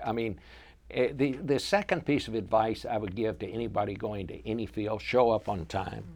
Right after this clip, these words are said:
In journalism, that means showing up ahead of time.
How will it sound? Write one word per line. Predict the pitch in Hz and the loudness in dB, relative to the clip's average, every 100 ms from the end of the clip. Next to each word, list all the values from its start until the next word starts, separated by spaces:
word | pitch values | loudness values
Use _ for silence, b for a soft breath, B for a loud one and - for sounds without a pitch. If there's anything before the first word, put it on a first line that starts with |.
| - b b b | -18 b b b
In | 98 98 | -4 0
journalism, | 123 123 120 110 120 113 107 | 2 2 2 0 0 -2 -6
that | - 104 110 | 0 0 0
means | 113 104 101 | -2 -4 -4
showing | 120 113 104 | -2 -2 -2
up | - 98 | -4 -4
ahead | 90 98 | -4 -4
of | 104 | -4
time. | - 101 98 104 | -4 -6 -6 -14